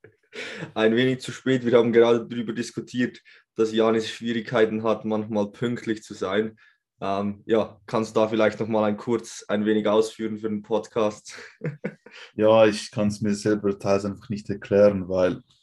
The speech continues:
Speaker 2: ich hab's oftmals auch gehabt, dass ich irgendwie dachte, so, "Verdammt, ich muss, muss jetzt unbedingt gehen, ich komme sicher zu spät", war richtig gestresst. Da merke ich so,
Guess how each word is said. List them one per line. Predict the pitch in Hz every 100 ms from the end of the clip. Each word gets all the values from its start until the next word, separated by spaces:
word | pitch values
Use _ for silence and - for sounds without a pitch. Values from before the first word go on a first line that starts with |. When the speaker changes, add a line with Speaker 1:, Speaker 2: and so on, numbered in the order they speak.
| _
Speaker 2:
ich | -
hab's | 107 104
oftmals | 104 104 - 104 101
auch | 98 98
gehabt, | 104 104 - -
dass | 101
ich | 98 - 92
irgendwie | 92 95 95
dachte, | 98 101 -
so, | - 101
"Verdammt, | - - 101 98 101
ich | -
muss, | 95 - -
muss | 104 101 -
jetzt | -
unbedingt | 113 107 104 101 -
gehen, | 107 101
ich | -
komme | 104
sicher | 95 95 -
zu | 101
spät", | - - 101 101 - _ - - _
war | -
richtig | 98 -
gestresst. | - - - 98 101 - -
Da |
merke | 92 95 -
ich |
so, | - 101 92 -